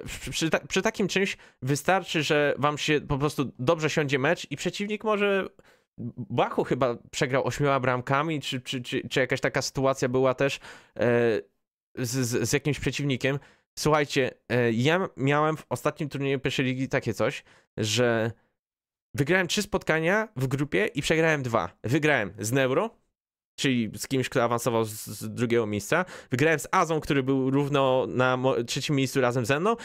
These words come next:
i z Kanarem, który był, e, w poprzednich latach uczestnikiem Ekstraklasa Games. A przegrałem z Wojtim dwa do trzech, który przegrał wszystkie pozostałe swoje mecze w grupie i przegrałem z Sugarem dwa do trzech, który akurat miał taki dzień, że mu tam lepiej poszło, ale mecz wyglądał przez ostatnie dwadzieścia minut tak,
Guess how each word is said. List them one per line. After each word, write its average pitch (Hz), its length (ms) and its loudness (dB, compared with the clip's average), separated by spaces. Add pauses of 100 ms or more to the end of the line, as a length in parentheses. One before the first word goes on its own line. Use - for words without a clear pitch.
(120)
i - 60 0
z - 60 0
Kanarem, 190 360 2
który 160 280 2
był, 151 340 2
e, 120 160 2
w 127 60 -8
poprzednich 147 440 0
latach 139 240 2
uczestnikiem 131 500 0
Ekstraklasa 117 500 2
Games. 87 220 -2 (220)
A 143 100 2
przegrałem 165 380 2
z 113 60 -2
Wojtim 156 460 2 (280)
dwa 139 260 2
do 165 100 0
trzech, 170 240 2
który 156 280 0
przegrał 175 340 2
wszystkie 165 340 0
pozostałe 131 380 0
swoje 127 220 2
mecze 127 240 0
w 123 40 -4
grupie 147 320 0 (220)
i 143 80 0
przegrałem 180 380 2
z - 20 -8
Sugarem 175 460 2
dwa 139 200 2
do 139 100 0
trzech, 151 240 2
który 139 260 2
akurat 143 320 0
miał 139 140 2
taki 135 240 -2
dzień, 131 200 2
że 123 100 2
mu 123 100 2
tam 120 180 0
lepiej 139 240 0
poszło, 139 440 2
ale 127 240 2
mecz 135 280 0
wyglądał 131 420 2
przez 120 220 -2
ostatnie 135 320 -2
dwadzieścia 139 280 0
minut 123 240 0
tak, 170 220 0